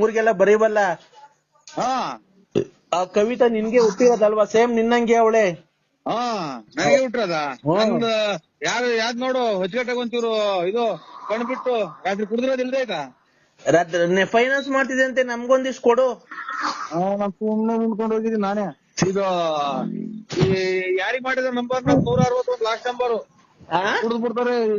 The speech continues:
Speaker 2: ಕುಡಿದ್ ಬಿಡ್ತಾರೆ, ತಲೆ ತಿಂತಿರ್ತಾರೆ.
Speaker 1: ಹಲೋ, ಹಲೋ.
Speaker 2: ಓಯ್, ನಾನ್ ಇಲ್ಲೆಲ್ಲ ಶಿವ ಅಂತ ಈಗ ಎದ್ದು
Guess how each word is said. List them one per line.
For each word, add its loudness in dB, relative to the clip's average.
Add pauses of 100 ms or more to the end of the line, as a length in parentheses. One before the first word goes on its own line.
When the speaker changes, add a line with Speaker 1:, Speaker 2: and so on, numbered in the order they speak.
Speaker 2:
ಕುಡಿದ್ -2
ಬಿಡ್ತಾರೆ, -4
ತಲೆ -2
ತಿಂತಿರ್ತಾರೆ. -4 (1120)
Speaker 1:
ಹಲೋ, 0 (2000)
ಹಲೋ. 2 (680)
Speaker 2:
ಓಯ್, 0 (120)
ನಾನ್ -2
ಇಲ್ಲೆಲ್ಲ 0
ಶಿವ -2
ಅಂತ -4
ಈಗ -2
ಎದ್ದು -2